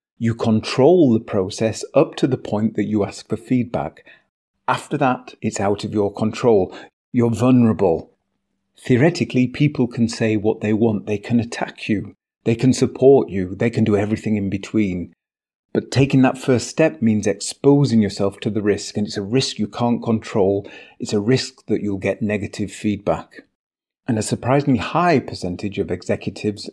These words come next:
and senior managers don't like that. Their egos are too fragile.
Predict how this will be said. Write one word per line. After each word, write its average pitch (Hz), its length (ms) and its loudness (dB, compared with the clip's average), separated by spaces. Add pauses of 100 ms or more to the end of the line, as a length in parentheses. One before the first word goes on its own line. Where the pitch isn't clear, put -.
and 95 100 -10
senior 98 260 -4
managers 98 460 -4 (220)
don't 123 340 0
like 104 320 -2
that. 76 240 -8 (380)
Their 104 240 0
egos 101 680 2
are 95 80 -8
too - 220 -2
fragile. 98 640 -4